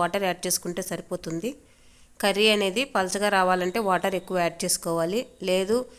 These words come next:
గ్రేవీ చిక్కగా ఉండాలంటే వాటర్ లిమిట్లో యాడ్ చేసుకుంటే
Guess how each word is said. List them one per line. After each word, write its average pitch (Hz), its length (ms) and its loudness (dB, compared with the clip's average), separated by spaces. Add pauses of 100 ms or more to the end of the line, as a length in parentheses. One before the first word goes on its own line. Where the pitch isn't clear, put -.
(420)
గ్రేవీ 208 360 4
చిక్కగా 202 300 0 (100)
ఉండాలంటే 185 420 2 (140)
వాటర్ 202 380 2
లిమిట్లో 190 340 0
యాడ్ 175 180 -2
చేసుకుంటే 180 360 -2